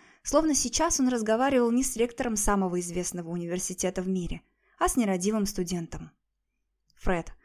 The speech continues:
ты, конечно, извини, но бежать и укреплять границы по первому требованию я не буду.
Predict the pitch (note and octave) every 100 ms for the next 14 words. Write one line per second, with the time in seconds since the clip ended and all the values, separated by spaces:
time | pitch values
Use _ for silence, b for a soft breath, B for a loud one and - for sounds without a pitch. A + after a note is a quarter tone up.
0 | b b b E4 B3+ G#3 A#3+ G#3 G3 F3
1 | F3+ F#3+ F3+ - _ _ G#3 B3+ A#3+ G3+
2 | B3 A3 - G#3+ G#3+ G#3 A3 A3+ G3 F#3+
3 | A#3 D4+ - - F3 G#3 G3 F#3 F3+ G3+
4 | G3+ E3 E3+ D#3+ F3 E4 A3 E3+ F3+ E3
5 | D#3+